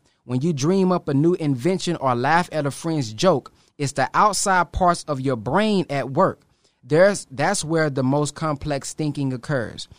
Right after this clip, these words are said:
Deeper inside the brain and closer to the brain stem, where the brain meets the spinal column,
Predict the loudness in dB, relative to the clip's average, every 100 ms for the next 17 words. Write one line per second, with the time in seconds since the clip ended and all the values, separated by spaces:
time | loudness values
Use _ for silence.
0 | _ _ -4 0 0 2 0 2 -2 0
1 | 0 0 -2 -6 -2 0 0 -2 -6 _
2 | _ -4 -4 0 0 0 -4 -2 -2 0
3 | 0 2 0 -2 -2 -2 -2 -4 -10 _
4 | -8 -4 -4 0 2 2 4 2 0 -4
5 | -6 -2 -2 0 -2 -4 -6 -4 -6